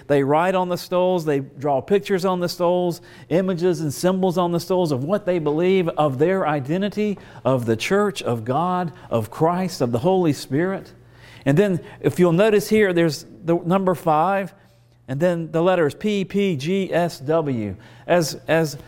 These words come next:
uh, Cammie mentioned in her ministry moment, these represent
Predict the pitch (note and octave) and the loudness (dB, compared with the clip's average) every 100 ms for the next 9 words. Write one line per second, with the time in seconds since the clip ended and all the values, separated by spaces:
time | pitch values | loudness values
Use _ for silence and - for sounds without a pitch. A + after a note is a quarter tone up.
0 | - - D3+ C3+ - G#3+ G#3 F3 D3+ F3+ | -20 -6 -4 -4 0 0 2 0 0 -2
1 | E3+ F3 D#3 D#3 D3 D3 C3+ D#3+ D#3 D3+ | -2 -2 -2 -4 -6 -4 -2 0 2 2
2 | F3 F#3 - D#3 D3 C#3 B2+ - - - | 2 2 0 0 2 0 -2 -6 -20 -20
3 | - F#3+ A3 G#3 F#3 F#3 F#3 D3 F3 E3+ | -4 -2 0 0 2 2 2 2 2 2
4 | C#3 | -2